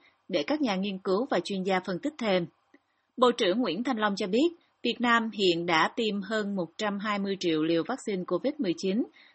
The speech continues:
và tiến độ tiêm chủng đang được đẩy nhanh hơn và mở rộng cho trẻ em. Cuộc họp diễn ra giữa lúc Việt Nam trong hai tuần lễ gần đây ghi nhận số ca tử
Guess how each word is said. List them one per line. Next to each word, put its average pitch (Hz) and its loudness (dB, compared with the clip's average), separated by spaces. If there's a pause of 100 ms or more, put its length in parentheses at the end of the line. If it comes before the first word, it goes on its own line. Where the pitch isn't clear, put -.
(120)
và 233 2
tiến 277 -2
độ 190 4
tiêm 202 -2
chủng 170 -4
đang 196 -2
được 170 -2
đẩy 117 -4
nhanh 190 -2
hơn 185 0
và 165 0
mở 143 -4
rộng 147 -2
cho 147 -4
trẻ 117 -4
em. 180 -2 (720)
Cuộc 277 2
họp 247 6
diễn 247 -2
ra 269 4
giữa 202 2
lúc 320 0
Việt 214 0
Nam 208 2
trong 202 -2
hai 196 -2
tuần 170 -2
lễ 156 0
gần 190 -2
đây 185 2
ghi 185 0
nhận 156 -2
số 196 -2
ca 185 0
tử - -6